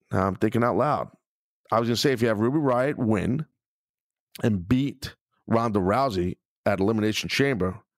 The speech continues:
'cause no one's expecting it, and then you have Ronda versus Becky in the main event of WrestleMania. There's no title on the line, but she's suspended for sixty days. And then you have Ronda versus, I'm sorry, you have Charlotte versus Ruby Riott, uh, at WrestleMania.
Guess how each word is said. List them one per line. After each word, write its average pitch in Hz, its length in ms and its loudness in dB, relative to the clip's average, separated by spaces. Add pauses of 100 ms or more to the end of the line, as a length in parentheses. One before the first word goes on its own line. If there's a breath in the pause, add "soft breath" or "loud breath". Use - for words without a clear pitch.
(120)
'cause 92 160 -4
no 117 400 2
one's 107 240 0
expecting 98 480 0
it, 87 120 -2 (500 loud breath)
and 110 140 2
then 120 140 0
you 117 100 2
have 104 240 2
Ronda 117 420 2
versus 98 380 0
Becky 101 480 0
in 95 80 2
the 95 60 2
main 104 360 2
event 110 360 0
of 85 120 0
WrestleMania. 104 580 2
There's 87 200 -2
no 85 160 -2
title 147 360 0
on 90 120 0
the 85 80 0
line, 82 240 0
but 95 120 -2
she's - 200 -4
suspended 85 360 -2
for - 40 -8
sixty - 280 -4
days. 127 360 0 (360 loud breath)
And 113 80 0
then 110 80 2
you 101 60 0
have 98 160 0
Ronda 107 400 2
versus, 101 500 0
I'm 107 140 0
sorry, 85 240 2
you 87 60 0
have 85 120 -2
Charlotte 117 480 0
versus 92 460 0
Ruby 85 200 2
Riott, 107 420 0 (560 loud breath)
uh, 80 400 2
at 92 100 2
WrestleMania. 87 640 0